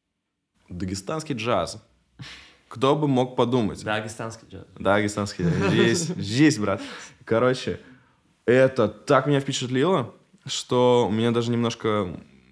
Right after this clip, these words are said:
Speaker 1: восприятие своего же аль-, альбома перевернулось за лето, и за лето он был пере-, перезаписан. То есть я понял, что можно, в принципе, позволить себе чуть побольше, э, каких-то модуляций непонятных. Э, я закидывал это ещё своему гитаристу Денису,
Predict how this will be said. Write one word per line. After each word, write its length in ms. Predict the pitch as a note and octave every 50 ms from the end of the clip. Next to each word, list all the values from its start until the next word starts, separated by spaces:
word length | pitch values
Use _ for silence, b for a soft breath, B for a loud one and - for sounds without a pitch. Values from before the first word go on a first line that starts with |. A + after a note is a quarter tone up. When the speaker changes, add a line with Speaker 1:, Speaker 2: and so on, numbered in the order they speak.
| _ _ _ _ D2+ - _ _ -
Speaker 1:
восприятие 500 | D#2 G#2 G#2+ - B2 B2 A#2+ A2+ A2+ G#2
своего 260 | - - G#2+ G#2 G#2
же 100 | G#2 G#2
аль-, 100 | F#2+ - - G#2
альбома 400 | G2+ G2+ A#2 A2 G2+ F2+ E2+ E2+
перевернулось 600 | - F#2+ F#2+ F#2+ F#2+ G2+ A2 A#2 G#2+ F#2 F2+ F2+
за 120 | F#2+ F#2
лето, 260 | F#2 B2+ G3 G3+ -
и 140 | - F2+ G#2
за 100 | G2+ G#2
лето 240 | G2+ G#2+ C3+ D3 - A2+
он 120 | G#2+ G#2+
был 120 | A2+ A2
пере-, 280 | G#2 - B2 A2 G#2+ G#2+
перезаписан. 680 | G#2+ - A2+ G#2+ G#2 G#2+ G#2+ - A2+ - - E2 D#2+ - _ _ _ _ _ _ _ _ _ _ _ _ b b b b b b _
То 80 | - G#2
есть 200 | G#2+ - - -
я 160 | G#2+ G#2+ G#2+
понял, 220 | G#2+ B2+ B2 A2+
что 160 | A2 - - G#2+
можно, 240 | A2 A#2 A2 A2 G#2
в 20 |
принципе, 520 | - A2 G#2+ G#2+ - - - G#2+ G2+ F#2 F#2
позволить 400 | - G#2+ G#2+ A#2 B2 G#2+ G#2 G2+
себе 160 | - G2 F#2
чуть 160 | - G#2 G2
побольше, 500 | - G#2 G#2+ G2+ F#2 F#2 - - E2 - b b b b b b b b b -
э, 380 | - F2+ F2+ F2+ F2 F2 E2+ E2+
каких-то 400 | - - - G2+ G2 - - E2+
модуляций 680 | F2+ F2 G#2+ A#2+ C#3+ F#3 F3 - - D#3+ D#3 D#3 D#3 -
непонятных. 640 | - C#3+ C#3+ C#3+ C#3+ C#3+ C#3+ C#3 C#3 C#3+ C3+ B2+ B2 - b b b b b b b b b b _ - -
Э, 360 | - G2 G#2 G2+ G2+ G2+ G2+ G#2
я 80 | A2+
закидывал 360 | A2+ B2+ B2 D3 C3 B2 A#2 G#2+
это 100 | G#2 G#2
ещё 140 | - A2
своему 280 | G#2 - - A2 G#2+ G#2
гитаристу 460 | G#2 G2+ G#2 G#2+ A#2+ D3+ E3+ - E3
Денису, 480 | C#3 B2+ B2+ B2+ B2 B2 - G#2 F2+